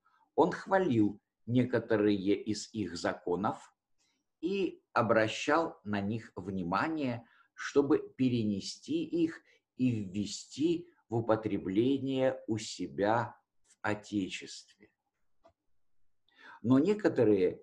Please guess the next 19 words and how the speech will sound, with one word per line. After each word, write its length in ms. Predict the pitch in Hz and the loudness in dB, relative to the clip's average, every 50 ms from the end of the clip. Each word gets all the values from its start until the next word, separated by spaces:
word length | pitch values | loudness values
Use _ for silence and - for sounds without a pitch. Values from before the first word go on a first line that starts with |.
| _ _ _ _ - | _ _ _ _ -8
не 200 | 110 143 185 214 | -4 -2 -2 -2
считал 720 | 208 - - - 160 - - 104 90 90 90 78 - - | -4 -4 -2 -4 -4 0 2 2 2 2 2 0 -2 -6
заслуживающими 1400 | - 85 85 90 92 - - - - 107 120 113 113 120 107 113 113 107 107 107 - - - 101 98 98 - - - - | -10 -8 -4 -4 -4 -4 -4 -6 -4 -4 -4 -2 0 2 4 6 6 6 6 4 0 -8 -8 -6 -6 -6 -6 -8 -8 -6
этого. 540 | - 78 71 - - 57 55 52 - - - _ _ _ _ _ _ _ _ _ - - - _ _ _ - | -6 -6 -6 -6 -10 -12 -12 -12 -16 -18 -18 _ _ _ _ _ _ _ _ _ -20 -20 -20 _ _ _ 6
Он 300 | 151 165 185 175 170 - - | 8 8 8 8 4 0 0
очаровал 680 | 123 123 - - 135 127 131 135 135 147 147 139 131 | 0 0 2 4 4 6 6 6 8 8 8 8 6
своим 420 | - - - 120 120 120 120 113 110 | 4 0 0 2 4 4 4 4 4
любезным 520 | 113 117 113 131 131 123 - 113 104 104 | 4 4 4 4 2 2 2 0 2 2
и 40 | 107 | 2
дружеским 560 | 107 110 113 104 104 104 - - - 101 107 | 2 2 2 0 0 -4 -6 -4 -4 0 0
обращением 760 | 107 107 110 117 - - - - 165 170 165 160 151 147 131 - - - _ _ _ _ | 2 2 2 0 0 -2 -2 -2 0 0 0 -2 -4 -4 -6 -8 -14 -20 _ _ _ _
и 100 | - 147 | 8 10
уговорил 580 | 156 151 143 127 127 131 131 135 143 160 156 143 | 10 10 10 8 8 8 8 10 10 10 10 10
переселиться 840 | - - 131 123 123 123 - 135 131 135 143 135 135 - - 110 | 8 2 2 2 2 2 2 0 2 4 2 2 2 0 -2 -2
в 100 | 107 - | -2 -2
Спарту 760 | - - - - - 156 156 156 156 - - 110 90 - - - - - - - | -8 -12 -8 2 6 8 8 8 6 6 2 2 2 2 0 -10 -18 -20 -20 -14
одного 680 | - - 104 107 95 104 127 131 131 131 151 160 160 135 | -4 0 0 0 0 2 2 2 4 6 8 8 8 8
из 500 | - - - 135 135 123 - - - _ | 6 2 2 2 2 2 0 -4 -10 _
уважаемых 1080 | - 120 117 107 110 104 104 101 104 123 147 156 156 151 147 135 127 123 120 - - | -2 0 4 6 6 6 6 4 2 2 4 6 6 6 4 4 2 0 0 -2 -6